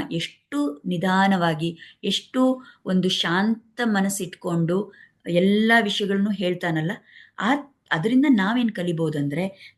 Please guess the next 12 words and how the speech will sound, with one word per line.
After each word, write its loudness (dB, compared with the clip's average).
ತುಂಬಾ 2
ಸರಿ -2
ಕಷ್ಟ -4
ಬಂದಾಗ, 0
ಏನೋ 2
ಒಂದ್ 0
ಸಡನ್ -2
ಆಗಿ -2
ಒಂದ್ -4
ಆಪತ್ -4
ಬಂದಾಗ -2
ಎಲ್ರಿಗೂ, 2